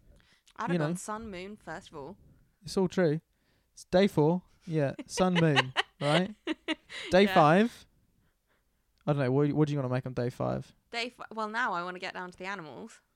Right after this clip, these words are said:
Speaker 2: Yeah, so before, on day five, we do
Speaker 1: Bacteria and all that.
Speaker 2: we don't, li-, we literally don't even know that that exists until about
Speaker 1: It's
Speaker 2: the
Speaker 1: like,
Speaker 2: eighteenth century.
Speaker 1: but bacteria is so important. <laughs> You need
Speaker 2: Yeah.
Speaker 1: bacteria. Like,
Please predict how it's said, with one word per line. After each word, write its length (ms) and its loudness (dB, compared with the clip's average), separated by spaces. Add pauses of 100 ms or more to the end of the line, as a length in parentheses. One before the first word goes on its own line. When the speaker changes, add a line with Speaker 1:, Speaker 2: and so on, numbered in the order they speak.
(220)
Speaker 2:
Yeah, 340 0
so 340 -2 (500)
before, 580 2 (160)
on 160 -2
day 180 4
five, 380 2
we 100 0
do 280 0
Speaker 1:
Bacteria 560 -8
and 100 -12
all 140 -14
that. 240 -10 (480)
Speaker 2:
we 160 0
don't, 320 -4 (320)
li-, 260 -6
we 140 -2
literally 320 -4
don't 160 -2
even 160 -6
know 140 -2
that 100 -8
that 160 -4
exists 680 -10
until 320 -8
about 300 -6
Speaker 1:
It's 180 -12
Speaker 2:
the 60 -4
Speaker 1:
like, 140 0
Speaker 2:
eighteenth 280 -6
century. 420 -8
Speaker 1:
but 120 -18
bacteria 460 -12
is 80 -16
so 140 -14
important. 540 -18
<laughs> 140 -20
You 160 -8
need 140 -12
Speaker 2:
Yeah. 140 -10
Speaker 1:
bacteria. 340 -6 (360)
Like, 180 -4